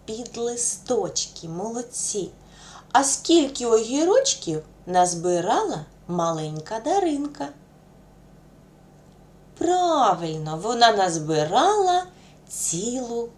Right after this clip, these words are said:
корзинку. Молодці ви які! Давайте з вами зараз разом прочитаємо і, можливо, завчимо наш віршик. Дуже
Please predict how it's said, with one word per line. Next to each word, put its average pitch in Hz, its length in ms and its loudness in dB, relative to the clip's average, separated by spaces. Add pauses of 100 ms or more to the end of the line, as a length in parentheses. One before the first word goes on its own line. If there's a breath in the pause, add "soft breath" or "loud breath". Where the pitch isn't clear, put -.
корзинку. 170 1200 -8 (480 loud breath)
Молодці 339 920 2
ви 180 140 -6
які! 156 500 -6 (380 loud breath)
Давайте 196 640 2
з 147 120 -4
вами 147 380 -2
зараз 226 760 -4 (380 loud breath)
разом 170 640 -4 (260)
прочитаємо 240 1200 -4 (580 loud breath)
і, 359 180 0 (120)
можливо, 202 580 0
завчимо 160 840 -2 (260)
наш 127 480 -8 (140)
віршик. 139 680 -8 (1600 loud breath)
Дуже 175 720 0